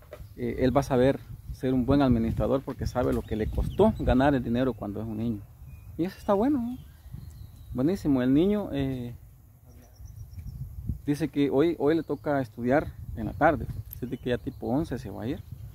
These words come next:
y, y le toca, eh, estudiar en la tarde. El año escolar ya está por terminar, eh, ya unos cuantos días,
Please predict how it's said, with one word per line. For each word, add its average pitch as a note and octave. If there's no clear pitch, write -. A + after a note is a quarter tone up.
y, A2+
y G#2
le -
toca, -
eh, G2
estudiar G2+
en G2+
la G2
tarde. A2
El G#2+
año C3
escolar A#2
ya A#2+
está A2+
por -
terminar, A2+
eh, G#2+
ya A#2
unos A#2+
cuantos B2
días, F3+